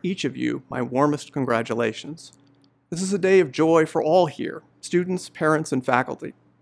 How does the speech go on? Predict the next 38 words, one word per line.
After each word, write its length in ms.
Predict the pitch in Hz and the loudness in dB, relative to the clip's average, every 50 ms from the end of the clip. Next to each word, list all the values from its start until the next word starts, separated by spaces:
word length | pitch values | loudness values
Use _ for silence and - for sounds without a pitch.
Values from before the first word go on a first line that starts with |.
| _ _ _ _ _ _ _ _ - | _ _ _ _ _ _ _ _ -14
Of 100 | - - | -8 0
course, 260 | - 185 170 165 160 | 4 6 6 4 4
for 140 | - - 156 | 2 -2 0
those 280 | 143 151 156 175 170 175 | 2 4 4 2 2 0
of 100 | 151 139 | -4 -2
you 160 | 151 147 139 | -2 -2 -2
who 80 | 143 135 | -2 -2
think 240 | - 156 147 147 | 0 0 0 0
that 100 | - 135 | 2 2
academics 460 | 139 139 139 156 135 139 139 131 - 131 | 2 2 4 2 2 2 2 0 0 2
are 100 | 127 151 | 4 6
over 220 | 208 220 185 165 | 6 6 6 4
with, 260 | 143 135 127 131 135 _ _ _ _ _ _ - | 2 2 0 -2 -4 _ _ _ _ _ _ -6
I 80 | 135 | -4
can 140 | 131 131 131 | -2 -2 -2
say, 360 | - - 165 156 147 135 135 139 | 2 4 4 4 4 4 0 -4
speaking 340 | - - 160 143 - 139 | -2 -2 -2 0 0 -2
from 160 | 127 - 131 123 | -2 0 0 0
my 100 | 120 131 | 2 2
own 160 | 139 139 127 | 2 0 0
personal 320 | - 147 135 - - 127 | 0 -2 -2 -2 -4 -6
experience, 720 | 127 - - - 185 196 214 175 - - 139 - - - _ _ _ _ - | -6 -8 -6 -2 0 0 2 0 -2 -4 -8 -10 -16 -20 _ _ _ _ -20
that 140 | - - - | -12 -4 0
you 60 | 147 | 2
may 180 | 139 175 220 220 | 6 6 6 6
find 500 | 220 - 139 135 131 127 135 139 147 160 | 4 4 2 2 2 0 -2 -4 -6 -6
that 140 | - 131 - | -8 -6 -2
there 140 | - 131 135 | 0 2 2
is 100 | 131 131 | 2 4
yet 160 | 156 165 180 | 4 4 6
another 300 | 185 180 170 175 170 170 | 6 4 4 4 2 2
degree 360 | 151 165 151 - 165 156 135 | 0 -2 0 0 2 2 2
that 160 | 120 110 - - | 0 -2 -2 -6
you 80 | 127 | -6
just 220 | 123 - 131 - - | -6 -6 -8 -4 2
have 220 | - 151 147 - | 2 2 2 2
to 80 | 151 135 | -2 -2
have. 340 | 143 131 120 - - 175 | 0 0 0 -2 -4 -10